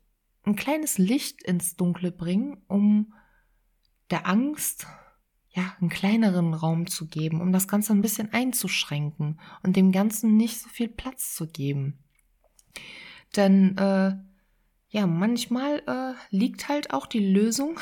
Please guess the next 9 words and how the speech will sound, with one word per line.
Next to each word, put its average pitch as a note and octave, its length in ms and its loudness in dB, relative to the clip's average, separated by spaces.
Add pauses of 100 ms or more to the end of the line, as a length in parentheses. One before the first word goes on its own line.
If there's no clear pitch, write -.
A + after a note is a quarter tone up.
<laughs> - 100 -4
in G3+ 200 6
der G3+ 140 4
Quelle A3 560 -2
der D#3 300 -4
Angst. D#3 560 -2 (1300)
Das F#3+ 220 -2
heißt, A3+ 320 0
ähm, G#3 560 4